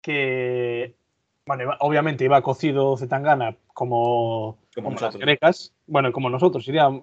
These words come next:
Speaker 1: a la par, más o menos. Bueno,
Speaker 2: Sí.
Speaker 1: no, yo ahí todavía no iba tan
Speaker 2: Yo, yo sí, yo ya iba, <laughs> yo iba cojeando un poco.
Speaker 1: Ibas finísimo campo frío, ¿no? Como
Speaker 2: Yo sí, sí, sí, sí. <laughs> Iba, iba, iba, iba fino, iba.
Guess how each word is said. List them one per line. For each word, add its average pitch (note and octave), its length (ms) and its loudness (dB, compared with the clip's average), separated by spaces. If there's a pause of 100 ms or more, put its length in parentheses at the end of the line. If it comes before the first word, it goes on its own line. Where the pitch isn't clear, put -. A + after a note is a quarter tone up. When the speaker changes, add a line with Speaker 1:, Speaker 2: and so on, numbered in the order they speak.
(200)
Speaker 1:
a D3 100 -6
la C#3 120 0
par, D#3 180 2
más B2 160 -4
o E3 60 -4
menos. F#3 240 -2
Bueno, F3+ 240 8
Speaker 2:
Sí. D3 100 -6
Speaker 1:
no, E3 240 -2
yo G3+ 220 8
ahí G#3+ 240 0
todavía G#3 280 -2
no F#3+ 100 -4
iba F3+ 120 -2
tan D3+ 400 -10 (320)
Speaker 2:
Yo, D3 300 0
yo C#3 120 0
sí, A2 220 -10
yo B2+ 140 -4
ya C3 100 0
iba, A2+ 640 0
<laughs> D#3 240 -4
yo D#3 80 -4
iba C#3 240 2
cojeando A2 440 -6
un G2+ 100 -18
poco. F2+ 240 -18
Speaker 1:
Ibas F3 200 6
finísimo F3+ 400 6
campo D3 240 2
frío, B2+ 260 -2
¿no? E3 140 -4
Como C3+ 240 -8
Speaker 2:
Yo C3 140 0
sí, A2+ 260 -8
sí, A#2 220 -10
sí, A#2 180 -10
sí. B2 160 -12 (340)
<laughs> - 360 -16
Iba, B2 260 0
iba, G#2 220 -4 (100)
iba, C#3+ 340 0
iba C#3+ 200 -2
fino, A#2 240 -6
iba. G2+ 240 -8